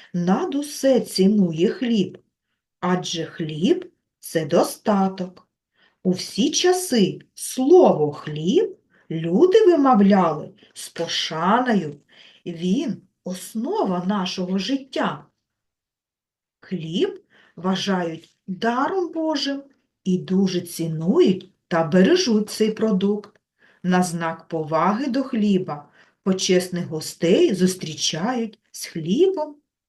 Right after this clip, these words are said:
та сіллю. В народі кажуть: «Не буде хліба, не буде й обіда.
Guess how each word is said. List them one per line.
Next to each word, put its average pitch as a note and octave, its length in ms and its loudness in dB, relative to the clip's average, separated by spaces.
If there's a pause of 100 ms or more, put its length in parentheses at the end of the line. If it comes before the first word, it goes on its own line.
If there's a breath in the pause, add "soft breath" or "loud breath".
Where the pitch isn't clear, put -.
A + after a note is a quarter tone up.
(120)
та D4+ 180 0
сіллю. D#3 720 -10 (520 loud breath)
В F#3 40 2
народі F3+ 540 0
кажуть: B3 640 -4 (500 soft breath)
«Не G#3 220 6
буде C#4+ 420 4
хліба, E3 760 -2 (240)
не F3 200 -4
буде D#3 380 -6
й G#3 100 6
обіда. B3+ 760 2